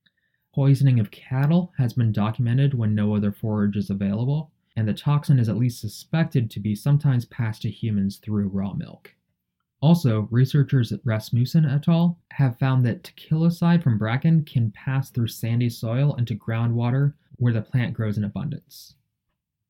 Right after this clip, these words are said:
Luckily for us, tequilicide is unstable at room temperature and is easily destroyed by cooking.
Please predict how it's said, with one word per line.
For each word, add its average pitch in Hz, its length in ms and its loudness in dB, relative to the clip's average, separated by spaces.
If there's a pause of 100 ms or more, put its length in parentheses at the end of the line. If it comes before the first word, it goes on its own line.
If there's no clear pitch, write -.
(240)
Luckily 160 320 4
for 113 180 -2
us, 170 360 -2 (300)
tequilicide 175 640 4
is 135 160 2
unstable 127 520 2
at 101 80 0
room 120 200 2
temperature 170 480 2
and 113 240 -2
is 104 240 -6
easily 131 380 2
destroyed 104 460 -4
by 90 120 -6
cooking. - 400 -14